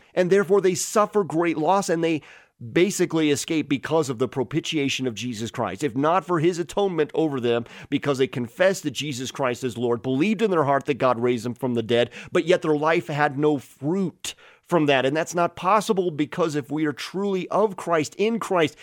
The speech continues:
he is the vine, we are the branches, so we are to yield fruit in some way. If it's real, if we're abiding with Christ,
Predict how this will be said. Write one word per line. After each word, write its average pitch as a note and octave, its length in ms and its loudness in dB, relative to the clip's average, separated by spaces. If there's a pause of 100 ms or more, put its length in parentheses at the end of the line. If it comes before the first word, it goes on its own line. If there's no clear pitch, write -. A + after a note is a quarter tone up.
(140)
he A3+ 300 -2
is F#3+ 160 4
the F3+ 80 4
vine, D#3 400 4
we F#3 160 2
are G3 100 6
the E3+ 80 2
branches, E3+ 500 0
so G3+ 120 0
we G#3 160 -2
are A#3+ 260 4
to G#3+ 160 -10
yield D#3+ 540 -2 (240)
fruit - 500 0
in F#3+ 140 2
some A#3 260 0
way. A#3+ 220 2
If F#3 100 4
it's G3 160 -2
real, A3+ 400 2
if E3 120 -2
we're G3+ 100 6
abiding A#3 520 2
with F#3 160 0
Christ, F#3 440 -2